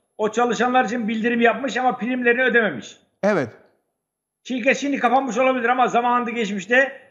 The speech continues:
Speaker 1: işçi primlerini ödememiş.
Speaker 2: Evet.
Speaker 1: Şu anda emekli maaşından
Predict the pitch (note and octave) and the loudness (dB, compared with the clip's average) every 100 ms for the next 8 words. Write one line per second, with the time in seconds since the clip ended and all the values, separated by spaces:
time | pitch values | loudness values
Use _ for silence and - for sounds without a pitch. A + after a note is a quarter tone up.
0 | - A#3 - C4+ C4 B3+ A#3+ A#3+ C#4 B3+ | -8 -6 -4 -4 0 0 4 4 4 4
1 | B3 D3+ G#2+ - _ - G#3+ D#3+ - - | 2 0 -8 -16 _ 2 2 2 -4 -16
2 | _ _ _ - B3 C#4+ C#4 B3+ C4 A#3+ | _ _ _ -4 2 4 4 2 2 2
3 | B3 - C#4+ C4+ B3 F#3+ A3+ A3+ A#3+ - | -2 -2 0 4 4 2 0 0 0 -4